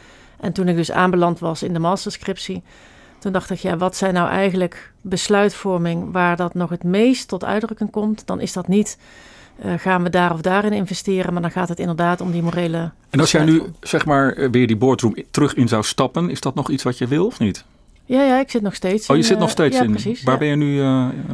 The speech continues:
Speaker 1: Nou, ik zit bijvoorbeeld nog bij,
Speaker 2: commissaris?
Speaker 1: bij N R C, de krant, eh,
Speaker 2: Oh.
Speaker 1: bij het Erasmus M C, hè,
Speaker 2: Ja.
Speaker 1: het U M C. Ik ben voorzitter bij Pels Rijken.
Speaker 2: Ja. Wat zou jij nu anders doen met deze studie, eh, achter je naam?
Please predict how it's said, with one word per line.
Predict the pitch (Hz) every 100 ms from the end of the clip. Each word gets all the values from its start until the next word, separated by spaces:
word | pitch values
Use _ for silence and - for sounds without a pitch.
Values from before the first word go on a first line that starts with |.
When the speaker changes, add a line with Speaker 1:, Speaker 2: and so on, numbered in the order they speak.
| 180 156
Speaker 1:
Nou, | 240 240
ik |
zit | 226
bijvoorbeeld | 170 180 175
nog | 180
bij, | 175 170 170
Speaker 2:
commissaris? | 170 175 165
Speaker 1:
bij | 185
N | 170
R | - 208 226
C, |
de | 220
krant, | - 190 240 - -
eh, | 180
Speaker 2:
Oh. | 151
Speaker 1:
bij | 151 170
het | 170
Erasmus | 175 - 208
M | 220
C, | 208 233 254 254 -
hè, | 214
Speaker 2:
Ja. | 208 196
Speaker 1:
het | 196
U | 202
M | 208
C. | - 208 214 214 214
Ik | 175
ben | 180 175
voorzitter | 165 190 175 175
bij | 165 160
Pels | 170 156
Rijken. | 175 208 214 247 -
Speaker 2:
Ja. | 110 90 - -
Wat | -
zou | - 170
jij | 165
nu | 160 165
anders | 170 139 -
doen | 120
met | 117 110
deze | 113 107
studie, | 104 - 117 110 107 104
eh, | 101 104
achter | - 113
je | 104
naam? | 123 220